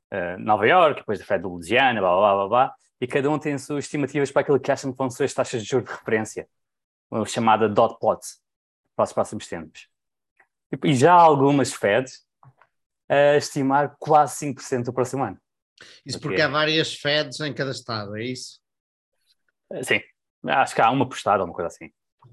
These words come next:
Speaker 2: Foi a primeira vez que eu vi esse gráfico da dot plot, há bocado no Twitter,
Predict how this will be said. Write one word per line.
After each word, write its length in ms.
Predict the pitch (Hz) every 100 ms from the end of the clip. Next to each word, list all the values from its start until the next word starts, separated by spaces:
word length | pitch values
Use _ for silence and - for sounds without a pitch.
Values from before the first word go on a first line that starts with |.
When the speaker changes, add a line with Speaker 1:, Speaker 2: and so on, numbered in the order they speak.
| _ _ _ _ _ _ _ _ _ - -
Speaker 2:
Foi 120 | 233
a 20 |
primeira 300 | 240 208 151
vez 180 | 135 135
que 80 | 160
eu 60 |
vi 160 | 147 160
esse 200 | 147 -
gráfico 440 | 131 143 135 135 131
da 140 | 139
dot 260 | 127 135 135
plot, 320 | - 131 107 113 _ _ _ _ _ _ -
há 80 |
bocado 380 | 113 - 107 92
no 80 | 104
Twitter, 460 | - 98 - -